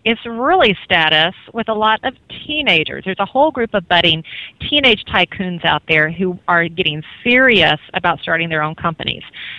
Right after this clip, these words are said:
Example number one, Connecticut-based Hicco Pops. Hicco Pops, I love this idea. Created by a thirteen-year-old entrepreneur, she, uh, Mallory, that's her name, she produced these lollipops to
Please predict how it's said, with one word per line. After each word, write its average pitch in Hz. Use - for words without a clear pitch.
Example 190
number 202
one, 180
Connecticut-based 208
Hicco 294
Pops. -
Hicco 480
Pops, -
I 262
love 320
this 294
idea. 165
Created 320
by 285
a 262
thirteen-year-old 240
entrepreneur, 165
she, 233
uh, 180
Mallory, 175
that's -
her 180
name, 160
she 269
produced 269
these 320
lollipops 214
to -